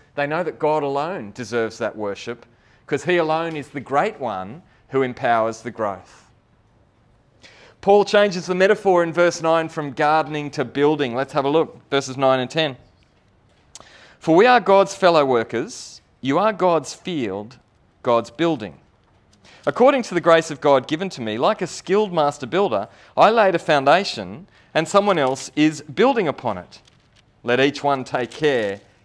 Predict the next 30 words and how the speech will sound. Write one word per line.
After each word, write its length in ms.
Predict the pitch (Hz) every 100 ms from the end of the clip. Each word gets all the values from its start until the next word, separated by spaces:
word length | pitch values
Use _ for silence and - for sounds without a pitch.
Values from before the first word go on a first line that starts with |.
| _ _
how 240 | 120 117
he 120 | 113
builds 460 | 92 117 117 107 - -
upon 340 | - 123 110
it." 320 | 82 - - _ _ _ _ _ _ _ _ _ _ _ _ _ _ _
Church 300 | - 240 240
leaders 320 | 240 247 226 196
may 120 | 202
be 100 | 208
servants, 840 | - 247 240 131 180 - - - _ _
but 120 | 196 180
did 140 | 240
you 60 | 254
notice 320 | 240 262 214
they 160 | 180
have 160 | 180 170
the 60 | 160
privilege 520 | - 262 208 143 120
of 120 | 143
being 240 | 156 147 143
called 420 | - 143 143 135
God's 460 | 139 131 135 - -
co-workers 720 | - 151 147 139 156 170 160
there? 260 | 160 254 330 _ _ _ _ _ _ _ _ _ _ _ _ _
It's 120 | -
a 40 |
real 140 | 123 131
privilege, 440 | - 269 233 135
isn't 220 | 220 220
it? 260 | 120 - _